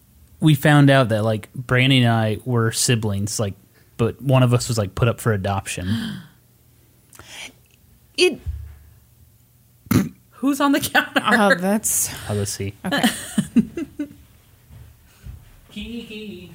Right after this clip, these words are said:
Speaker 1: the fuck are you doing?
Speaker 2: No, she's off.
Speaker 3: <laughs>
Speaker 2: She's off.
Speaker 1: <laughs> There's
Speaker 2: Doing
Speaker 1: something under the oven.
Speaker 2: Yeah, that's fine.
Speaker 1: Anyway.
Speaker 2: So if you two were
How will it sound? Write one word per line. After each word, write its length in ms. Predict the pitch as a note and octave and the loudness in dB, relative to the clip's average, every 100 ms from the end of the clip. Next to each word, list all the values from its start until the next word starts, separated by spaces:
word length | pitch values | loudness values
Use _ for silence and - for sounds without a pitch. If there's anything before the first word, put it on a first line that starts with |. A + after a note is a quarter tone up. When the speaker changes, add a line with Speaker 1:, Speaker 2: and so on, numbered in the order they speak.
| - _ | -20 _
Speaker 1:
the 100 | F3 F3 | -18 -16
fuck 260 | G3 F#3+ | -16 -18
are 100 | G3+ | -18
you 140 | G3+ G#3+ A#3+ A#3+ A3 G#3+ - - - - _ _ _ - | -20 -20 -20 -20 -14 -8 -8 -8 -14 -20 _ _ _ -6
doing? 520 | C4 A3 C4 - - - - - - - - _ | -4 0 0 -2 -8 -14 -20 -20 -20 -20 -20 _
Speaker 2:
No, 200 | A3+ G#3 | -12 -10
she's 320 | G3+ C4 A3 - | -10 -10 -10 -6
off. 400 | F#5 E5+ D#5+ C#5 D#5 C#5+ | 0 2 2 0 0 0
Speaker 3:
<laughs> 380 | C#5 C#5 B4+ | -2 0 -2
Speaker 2:
She's 280 | - - D4+ | -4 -6 0
off. 280 | A#3+ F#3+ - | 2 2 0
Speaker 1:
<laughs> 20 | |
There's 140 | A3 C4+ | 0 4
Speaker 2:
Doing 140 | D#4 | 4
Speaker 1:
something 180 | D4+ G3+ | 4 2
under 140 | F3 | 0
the 160 | D3+ C3+ | -2 -4
oven. 280 | C3+ B2+ B2 | -6 -8 -4
Speaker 2:
Yeah, 220 | G3+ F3 | -2 -2
that's 260 | G#3 A#3 - | 0 -2 -2
fine. 340 | - D#3+ E3 - - - - - - | -4 -4 -6 -12 -20 -20 -20 -6 0
Speaker 1:
Anyway. 300 | D3+ A2+ G#2+ | 2 2 0
Speaker 2:
So 240 | - D#4+ D4+ | 2 2 4
if 240 | A#3+ - | 0 2
you 140 | B3+ | 0
two 520 | C4 D4+ C#4+ C#4 C4+ - - - - - - - - | 2 0 2 0 -2 -6 -14 -20 -20 -20 -20 -20 -6
were 300 | G3+ G3 | 0 0